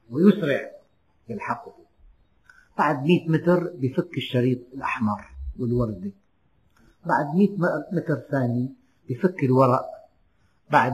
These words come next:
مئة متر ثالث بيفتح بيلاقي ق-، قمامة المحل، يلعن ويسب. هذا المثل مع أنه صارخ هو الدنيا.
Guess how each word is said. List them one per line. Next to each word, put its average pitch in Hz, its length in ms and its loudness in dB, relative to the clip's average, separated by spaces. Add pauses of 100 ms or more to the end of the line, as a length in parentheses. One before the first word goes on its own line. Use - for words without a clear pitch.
مئة 180 280 4
متر 147 400 0 (120)
ثالث 160 360 4 (120)
بيفتح 185 440 4
بيلاقي 131 380 4
ق-، - 240 -8 (540)
قمامة 151 420 6
المحل، 135 600 2 (540)
يلعن 123 580 6
ويسب. 135 640 0 (1120)
هذا 180 300 6
المثل 160 440 4
مع 127 260 2
أنه 123 360 0
صارخ 127 420 2 (280)
هو 147 140 2
الدنيا. 117 460 -2